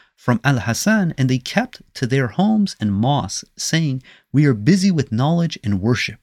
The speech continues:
So these people focused on knowledge and worship, and most likely came around,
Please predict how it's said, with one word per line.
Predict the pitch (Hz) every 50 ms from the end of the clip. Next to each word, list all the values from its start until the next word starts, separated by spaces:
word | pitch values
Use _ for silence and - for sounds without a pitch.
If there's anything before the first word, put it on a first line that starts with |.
| _ _ _ _ _ _ _ _ _ -
So | - - 160
these | 156 202 254 277 -
people | - - 190 170 - - 101 110
focused | - - 151 160 165 - 151 - -
on | 123 120 110 110
knowledge | 135 135 190 202 202 202 -
and | - 131 113 101
worship, | 110 127 131 - - - 98 101 - - -
and | 143 135 131 131
most | 151 202 247 226 - -
likely | 175 202 202 196 - - 123 120
came | 113 - - 156 175 185 170
around, | 143 131 131 139 160 143 131 113 117 117